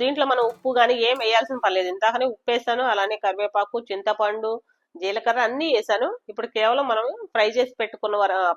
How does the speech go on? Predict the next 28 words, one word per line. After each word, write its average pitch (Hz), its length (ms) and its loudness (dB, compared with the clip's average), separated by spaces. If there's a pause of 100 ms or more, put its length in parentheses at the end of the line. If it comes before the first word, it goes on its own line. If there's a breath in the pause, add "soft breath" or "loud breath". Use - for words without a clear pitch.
పచ్చిమిర్చి, 220 420 -6 (100)
బెండకాయలు 185 440 0
వేస్తే 190 280 -6
సరిపోతుంది. 190 460 -6 (120)
వేసి 202 300 -6 (680 soft breath)
మనం 185 280 0
మిక్సీ 233 300 -6
జార్లో 196 240 0
తిప్పేటప్పుడు 185 560 -4
మాత్రం 175 340 -4 (160)
కొంచెం 208 300 -2
సేపు 202 300 -8
తిప్పి 202 340 -12
వెంటనే 196 400 -2
తీసుకొచ్చి 180 420 -10
మళ్ళీ 175 220 -6
దాన్ని, 233 200 -6 (460)
ఆ, 170 60 -6 (180)
అడుగున 226 380 0
ఉన్నది 220 220 -2 (100)
పైకి 214 280 -2
తీయాలి, 214 300 0 (100)
పైన 208 260 -2 (200)
ఉన్నది 226 200 -10 (100)
లోపలికి 190 400 -6
పంపించాలి. 165 420 -6
ఎందుకంటే 202 420 -4 (280)
మామూలుగా 190 280 -2